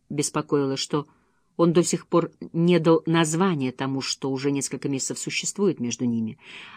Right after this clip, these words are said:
Она ни в малейшей мере не сомневалась, что безмерно важна для него. Она чувствовала это на каждом шагу. Каждое утро её ждал эмейл от него. А в понедельник целых три:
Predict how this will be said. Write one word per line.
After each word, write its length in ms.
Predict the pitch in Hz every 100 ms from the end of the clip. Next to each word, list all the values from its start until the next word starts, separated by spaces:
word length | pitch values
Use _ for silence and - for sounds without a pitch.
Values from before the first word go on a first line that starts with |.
| -
Она 300 | - 175 220
ни 140 | 233 240
в 20 |
малейшей 420 | 226 233 240 240
мере 240 | 226 277
не 100 | 285
сомневалась, 520 | 294 - 302 294 180 156
что 280 | - 165 156 _ _ _ _ _
безмерно 680 | 151 196 160 196 277 165
важна 360 | 131 131 139 127
для 160 | - 131
него. 320 | 127 127 120 - - _
Она 200 | - 190
чувствовала 420 | 220 359 - 190
это 120 | 156 160
на 100 | 180
каждом 320 | 277 269 285
шагу. 440 | - 311 240 135 - _ _ _ _ _ _
Каждое 360 | - 170 160 196
утро 300 | 277 349 -
её 180 | 135 127
ждал 320 | 117 120 131 -
эмейл 400 | 135 123 160 208
от 140 | 196
него. 260 | 202 196 190 _ _ _ _ _
А 120 | -
в 60 | -
понедельник 600 | 196 220 214 233 147 123
целых 360 | - 160 190 220
три: 300 | 170 196